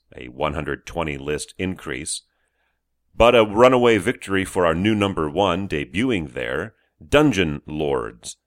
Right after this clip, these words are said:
by Vlaada Kavatal and published by Z-Man Games. We don't know the release date on this one, which means it's not close,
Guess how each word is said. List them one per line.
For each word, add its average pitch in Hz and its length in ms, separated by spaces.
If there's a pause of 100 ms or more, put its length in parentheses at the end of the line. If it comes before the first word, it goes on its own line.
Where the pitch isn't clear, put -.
by 64 200
Vlaada 87 440
Kavatal 82 640
and 58 200
published 80 440
by 67 160
Z-Man 73 520
Games. 69 420 (320)
We 62 240
don't 85 400
know 98 220
the 82 100
release 85 320
date 82 200
on 76 180
this 78 240
one, 92 300 (280)
which - 160
means 85 160
it's 71 100
not 90 280
close, - 680